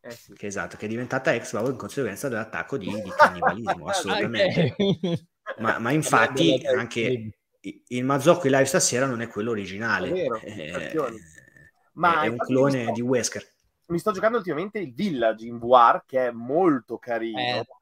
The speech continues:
Speaker 3: non ho
Speaker 1: Molto.
Speaker 3: il V R due, non
Speaker 2: Eh.
Speaker 3: so quando lo prenderò, quindi quello per
Speaker 1: È,
Speaker 3: adesso.
Speaker 1: è bello perché il sette è il problema più grande che lo giocavi col pad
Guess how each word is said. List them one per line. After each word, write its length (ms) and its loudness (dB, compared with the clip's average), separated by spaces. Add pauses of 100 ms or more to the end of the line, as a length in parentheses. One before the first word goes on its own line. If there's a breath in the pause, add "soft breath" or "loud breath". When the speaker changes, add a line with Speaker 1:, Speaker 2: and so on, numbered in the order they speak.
(120)
Speaker 3:
non 200 -2
ho 40 4
Speaker 1:
Molto. 120 4
Speaker 3:
il 60 -4
V 120 -2
R 240 6
due, 500 0
non 380 -4
Speaker 2:
Eh. 160 6
Speaker 3:
so 240 -4
quando 280 -8
lo 120 -2
prenderò, 560 -2
quindi 340 -12
quello 300 -14
per 120 -16
Speaker 1:
È, 100 4
Speaker 3:
adesso. 240 0
Speaker 1:
è 40 4
bello 320 0
perché 260 -6
il 100 -4
sette 400 -4
è 20 -6
il 200 -4
problema 340 -4
più 100 -10
grande 300 -2
che 100 -8
lo 60 -2
giocavi 320 -4
col 180 -8
pad 320 0